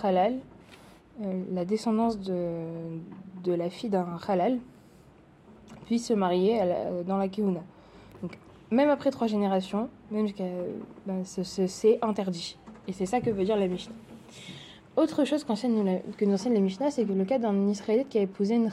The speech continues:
halala, donc une fille, qui, une femme qui est issue d'une union interdite entre un Kohen et une femme, euh, qui n'a pas le droit d'épouser. Sa fille, elle, en revanche, est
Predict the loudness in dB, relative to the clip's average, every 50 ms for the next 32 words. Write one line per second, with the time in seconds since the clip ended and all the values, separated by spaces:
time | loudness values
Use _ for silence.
0 | 0 2 4 4 4 4 0 -2 -8 -16 -14 -12 -12 -10 -8 -8 -6 -4 -4 -4
1 | -4 -6 -8 -8 -2 -2 -2 -2 -2 -6 -10 -18 -12 -6 -4 -2 -2 0 -2 0
2 | 0 2 2 0 -2 0 -2 -2 -2 -2 -4 -4 0 -2 -2 -2 -2 -8 -16 -16
3 | -16 -18 -18 -20 -18 -8 0 4 6 6 6 8 6 6 4 4 2 0 -2 -2
4 | -2 0 0 0 -2 -2 -4 -4 -4 -4 -2 0 2 2 4 4 4 2 2 0
5 | -2 0 0 2 2 0 -2 -6 -6 -6 -6 -6 -4 -4 -4 -4 -2 -2 -2 0
6 | 0 0 -2 -2 -4 -8 -8 -10 -16 -20 -20 -20 -20 -20 -20 -20 -20 -20 -20 -20
7 | -20 -18 -16 -14 -8 0 4 4 4 4 4 4 4 4 4 4 2 4 2 2
8 | 0 -6 -6 -2 -2 0 0 0 0 2 2 2 4 4 2 2 0 -2 -4 -2
9 | 0 2 4 4 2 2 0